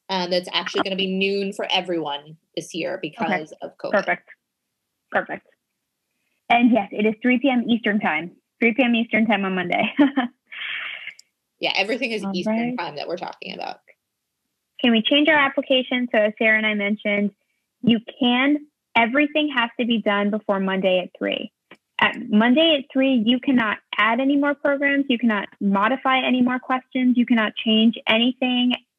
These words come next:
Speaker 2: anymore after Monday at three. You can't add any more programs. So everything completes Monday at three P M.
Speaker 1: And there are a couple of questions about what that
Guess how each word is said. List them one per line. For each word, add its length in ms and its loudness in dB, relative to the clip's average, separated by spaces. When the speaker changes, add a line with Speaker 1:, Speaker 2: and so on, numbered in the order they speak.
Speaker 2:
anymore 500 2
after 320 -2
Monday 280 0
at 80 -6
three. 120 -2
You 100 -2
can't 240 0
add 280 0
any 140 2
more 180 2
programs. 480 -2
So 60 4
everything 460 2
completes 480 -2
Monday 460 2
at 200 -4
three 140 0
P 160 -10
M. 120 -10
Speaker 1:
And 80 -4
there 160 0
are 60 -2
a 40 -14
couple 300 -4
of 80 -6
questions 320 -8
about 220 -4
what 260 -4
that 380 -4